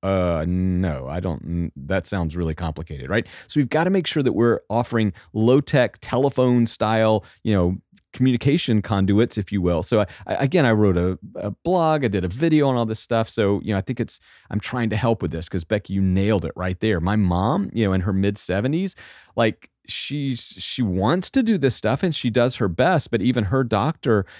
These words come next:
you know, they ha-, they've had a bit of a struggle with some of the telemedicine, uh, visits for her, right? Because she has trouble, and then, you know,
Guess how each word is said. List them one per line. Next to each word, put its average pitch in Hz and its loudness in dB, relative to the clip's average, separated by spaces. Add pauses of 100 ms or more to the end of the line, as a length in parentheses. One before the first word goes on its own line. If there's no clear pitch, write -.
(100)
you 123 2
know, 104 4
they 110 4
ha-, 127 0
they've 113 0
had 123 2
a 95 0
bit 98 0
of 107 -2
a 104 -2
struggle 107 -2
with 104 2
some - -4
of 98 -2
the 101 -2 (720)
telemedicine, 101 2 (120)
uh, 98 0
visits 113 -2
for 131 -4
her, 175 -2
right? 92 0
Because 101 -2
she 120 -2
has 131 0
trouble, 160 2
and 104 2
then, 110 4 (340)
you 107 -2
know, 113 2